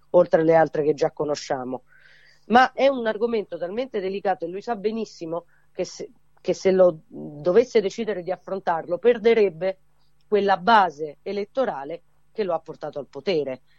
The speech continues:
perché lui aveva una differenza inizialmente di venti punti con Haddad, che poi si ridussero a dieci perché una parte del mondo evangelico decise di non sostenerlo,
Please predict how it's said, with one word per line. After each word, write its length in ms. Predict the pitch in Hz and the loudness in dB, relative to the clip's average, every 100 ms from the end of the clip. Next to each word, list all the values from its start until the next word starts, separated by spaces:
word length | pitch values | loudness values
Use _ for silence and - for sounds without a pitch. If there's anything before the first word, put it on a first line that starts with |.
| _ | _
perché 280 | - 147 185 | -14 -6 -2
lui 420 | 190 185 185 220 - | 2 4 4 2 2
aveva 460 | 151 151 160 160 - | 2 4 4 4 2
una 200 | 165 165 | -2 -4
differenza 760 | 156 - 180 175 143 - 139 135 | -6 0 2 2 0 -6 -10 -8
inizialmente 760 | 160 156 - 175 185 202 180 | -8 -8 -4 -2 2 0 0
di 100 | 151 | -4
venti 320 | 156 208 208 180 | 0 -2 -2 -6
punti 460 | 170 160 - 147 - _ _ - | -4 -4 -6 -12 -12 _ _ -2
con 220 | 190 180 | 2 4
Haddad, 400 | 190 180 165 151 | 4 4 2 -2
che 80 | 160 | -4
poi 160 | 190 | -4
si 100 | 175 | -4
ridussero 440 | 160 156 165 185 190 | -6 -6 -6 0 0
a 20 | |
dieci 340 | 175 202 202 | 4 2 2
perché 280 | 202 180 - | -2 -2 -2
una 120 | 180 | -2
parte 300 | 165 190 - | 2 0 0
del 80 | 165 | -2
mondo 180 | 185 190 | 0 0
evangelico 560 | 165 170 190 202 175 | -2 -2 -2 -2 -2
decise 440 | 156 156 196 - 165 | -4 -4 -8 -4 -2
di 200 | 165 202 _ _ _ | -2 -4 _ _ _
non 160 | 185 202 | -2 0
sostenerlo, 760 | 175 - 180 202 170 156 147 | 0 -2 2 4 2 2 -4